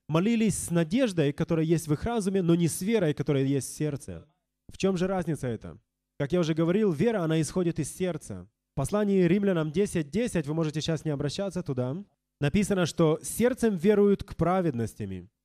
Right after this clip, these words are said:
То есть, другими словами, мы верим в сердце, и тогда мы испытываем, получаем праведность Божью в свою, в свою жизнь. Но это всё происходит в сердце.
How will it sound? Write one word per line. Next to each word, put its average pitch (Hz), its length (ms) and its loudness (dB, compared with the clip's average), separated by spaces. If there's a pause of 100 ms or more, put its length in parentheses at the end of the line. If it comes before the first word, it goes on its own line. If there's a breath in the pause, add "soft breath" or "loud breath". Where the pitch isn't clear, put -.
(200)
То 139 60 4
есть, 127 100 0
другими 208 300 2
словами, 202 520 2
мы 180 220 4
верим 202 360 2
в - 40 -10
сердце, 254 580 -2 (240 soft breath)
и 165 80 2
тогда 185 420 0
мы 196 180 2
испытываем, 214 460 -2
получаем 180 500 -2
праведность 190 560 -4
Божью 160 340 -4
в 135 40 -12
свою, 151 360 -4
в 139 340 -10
свою 143 260 -4
жизнь. 120 420 -8 (580)
Но 147 440 0
это 185 240 -4
всё 214 200 -6
происходит 190 520 -4
в - 60 -14
сердце. 139 520 -8